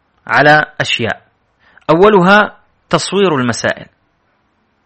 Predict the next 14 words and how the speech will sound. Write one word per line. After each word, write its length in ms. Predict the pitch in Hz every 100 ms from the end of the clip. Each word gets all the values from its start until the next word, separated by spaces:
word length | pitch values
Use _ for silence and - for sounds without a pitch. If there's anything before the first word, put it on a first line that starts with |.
| _ _ _ _ _ _ _
فينبغي 480 | 151 214 196 151 156
للتلميذ 1000 | 147 139 - - - 139 135 165 135 113 _ -
أو 140 | 139
للطالب 500 | 143 131 - 175 143 -
أن 100 | 165
يفهم 440 | 190 233 - 104 90 _ _ _ _ _ 127
ما 140 | 160
المقصود 560 | 180 160 - - 165 127
مثلا 520 | 131 143 143 165 147
بال-، 320 | 139 - -
في، 400 | - 147 135 123 - - - -
بالكلام 840 | 131 135 147 135 147 143 143 170 190 _ _ _ _ _ _ _ _ - 110
عن، 440 | 135 185 190 185 - _ _ _ _ _ _ _ _ -
آه، 280 | 143 143